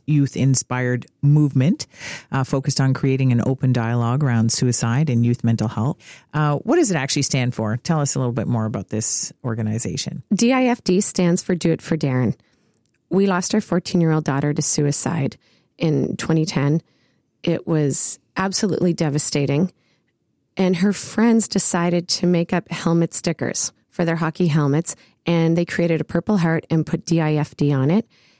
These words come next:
Speaker 2: And her teammate, they started wearing them, and then other teams started wearing them. And something that came out of so much love and sadness, they were able to transform it into something very inspiring.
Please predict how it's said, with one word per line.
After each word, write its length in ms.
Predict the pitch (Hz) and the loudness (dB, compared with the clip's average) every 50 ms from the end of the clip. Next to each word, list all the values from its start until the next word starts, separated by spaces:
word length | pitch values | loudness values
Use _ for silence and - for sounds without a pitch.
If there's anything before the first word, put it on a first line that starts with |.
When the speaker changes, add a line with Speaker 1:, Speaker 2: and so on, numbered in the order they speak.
| _ _ - | _ _ -2
Speaker 2:
And 260 | - 170 160 156 160 | 0 2 2 2 2
her 260 | 160 160 170 175 175 - | 2 2 2 2 0 -2
teammate, 800 | - - - - 214 214 214 214 214 208 208 208 208 208 - _ _ _ _ _ _ _ _ _ _ _ _ _ _ | -4 -4 -2 0 2 4 4 4 4 4 4 4 2 0 -2 _ _ _ _ _ _ _ _ _ _ _ _ _ _
they 300 | - - 180 196 202 220 | -4 0 2 2 2 2
started 720 | 220 - - - - 196 196 196 196 214 208 196 180 - - _ _ | 2 0 -2 0 0 0 2 2 2 2 2 0 0 -4 -8 _ _
wearing 500 | - 170 160 175 180 190 208 214 226 226 | -2 0 2 2 2 4 4 4 4 4
them, 320 | 220 226 226 233 240 240 - - | 4 4 4 4 2 2 0 0
and 160 | - 180 180 175 | 0 2 2 2
then 120 | 156 - | 2 0
other 260 | - 175 190 214 226 | 0 0 0 0 0
teams 280 | 214 - 233 220 220 - | 0 2 2 2 2 2
started 380 | - 220 208 202 208 190 185 | 0 0 0 2 2 2 2
wearing 300 | 196 190 190 202 208 214 | 2 2 4 4 4 4
them. 160 | 214 214 220 - - | 4 4 2 2 2
And 160 | 196 196 190 | 2 2 2
something 520 | - - - 226 226 - 269 269 269 262 240 - - _ _ _ | 2 0 0 0 0 0 2 2 2 2 0 -2 -8 _ _ _
that 220 | - 214 202 - - | -2 -2 -2 -2 -4
came 280 | - - 220 214 214 | -2 0 2 4 4
out 140 | 202 190 180 | 4 4 2
of 80 | 185 - | 2 0
so 180 | - - 214 | 0 0 2
much 300 | 208 220 226 - - - - - | 2 2 0 0 -4 -6 -4 -2
love 240 | 214 220 240 247 | 0 0 2 2
and 140 | 254 233 214 | 2 2 2
sadness, 540 | - - 226 233 269 285 254 208 202 - - | 2 0 0 2 2 2 2 2 2 2 0
they 160 | - - 208 196 | 0 0 0 2
were 140 | 196 190 - | 2 0 0
able 300 | - - 196 185 190 202 - | 0 0 0 2 2 0 -2
to 120 | - - | -2 -4
transform 640 | - - - 185 190 - - - - 156 156 175 | -4 -2 0 0 0 0 -2 -2 -2 0 2 2
it 100 | 170 - | 0 0
into 240 | - 165 156 - 165 | 0 0 0 0 0
something 360 | 160 - - 165 - 170 165 156 | 0 0 0 0 0 0 0 2
very 240 | 156 147 151 156 160 | 2 2 2 2 2
inspiring. 680 | 160 160 - - - 143 143 147 156 180 226 285 339 | 0 0 -2 -2 -2 -2 0 0 2 2 2 2 2